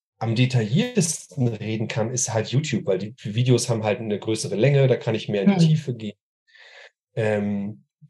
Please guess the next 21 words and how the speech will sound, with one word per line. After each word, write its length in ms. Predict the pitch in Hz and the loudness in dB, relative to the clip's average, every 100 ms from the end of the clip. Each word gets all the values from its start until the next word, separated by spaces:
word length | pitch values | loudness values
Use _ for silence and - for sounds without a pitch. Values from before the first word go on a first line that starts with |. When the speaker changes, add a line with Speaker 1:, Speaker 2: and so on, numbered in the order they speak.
| _ | _
Speaker 1:
das 180 | 131 131 | 6 6
ist 120 | 151 | 6
jetzt 120 | 139 | 4
alles 240 | 127 123 - | 4 2 0
das 160 | 120 | -2
Fachliche. 680 | - 117 - 104 - 90 82 | -4 -4 -4 -6 -6 -6 -2
Wenn 140 | 101 131 | 6 6
ich 100 | 131 | 8
so 100 | 143 | 6
ein 60 | |
bisschen, 440 | 139 165 165 160 156 - _ _ - | 6 6 8 8 6 -8 _ _ 2
ähm, 560 | 131 120 117 117 123 - | 6 6 6 2 -4 0
also 160 | 123 | 0
ich 120 | 123 - | 2 0
teile 320 | 127 156 165 | 6 6 6
zum 120 | 143 | 6
Beispiel 240 | 131 127 135 | 4 4 2
in 60 | |
meinen 160 | 120 117 | 2 2
Instagram-Stories 800 | 135 147 147 127 - 120 120 - | 0 2 2 2 2 0 0 -2
auch 300 | 120 113 | -2 -2